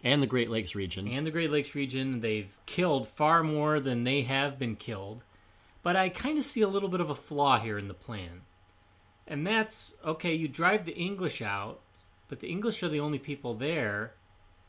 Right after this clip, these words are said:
Speaker 2: At some point, you're gonna run out of guns and powder, and the British probably aren't gonna trade it with you anymore. So I feel like, uh, this is kinda doomed to fail.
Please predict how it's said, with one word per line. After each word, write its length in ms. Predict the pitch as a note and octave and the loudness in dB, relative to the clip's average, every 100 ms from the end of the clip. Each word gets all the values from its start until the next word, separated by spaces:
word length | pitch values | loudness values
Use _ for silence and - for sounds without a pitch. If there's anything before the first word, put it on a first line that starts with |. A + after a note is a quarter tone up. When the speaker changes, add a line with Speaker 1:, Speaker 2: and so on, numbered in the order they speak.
| - | -12
Speaker 2:
At 140 | - | -10
some 260 | - A3 B3 | -2 2 2
point, 220 | A#3 A3+ | 2 0
you're 140 | D#3 F3 | 0 -2
gonna 220 | F#3+ F3 | 0 2
run 180 | D#3 D#3+ | 2 2
out 160 | D3+ | 2
of 340 | C#3+ A#2 A2 A2 | 2 0 -4 0
guns 400 | C3+ D3+ D3+ B2 | 0 2 -2 -4
and 160 | G#2+ | -4
powder, 640 | - D3 D#3+ B2+ G#2+ A2 - _ - _ | 0 2 2 2 0 -2 -8 _ -20 _
and 580 | - A2+ A2+ A2 G#2 G#2 - | -8 -6 -4 -6 -10 -16 -12
the 100 | A2+ | -10
British 400 | G2 C#3+ F#3 - | -2 0 0 -4
probably 320 | D#3+ E3 D3 | -2 2 2
aren't 140 | D3+ | 2
gonna 160 | D3 B2 | -2 -4
trade 320 | - E3+ G#3+ | -4 -4 -2
it 80 | D#3 | -2
with 120 | A#2+ | -4
you 140 | G#2+ G#2+ | -4 -4
anymore. 640 | G2+ G#2 G#2 G#2+ A2 A2+ - - - - - | -6 -8 -6 -6 -6 -10 -16 -20 -20 -20 -20
So 420 | - D#3 C3+ C3 | -8 -2 0 0
I 100 | A#2 | -2
feel 280 | - G3 A3 | -4 -2 -2
like, 540 | G3+ F#3+ E3+ E3 - | 0 0 0 -4 -6
uh, 300 | D#3 C#3 C3 B2+ - - - - | -2 0 0 -4 -12 -20 -20 -6
this 200 | D3 C3 | -6 -4
is 60 | - | -8
kinda 280 | - G3 C#3 | -4 -2 0
doomed 280 | C3 D#3+ | 0 0
to 60 | B2 | -2
fail. 480 | - F3 F3+ G2 | -2 2 2 0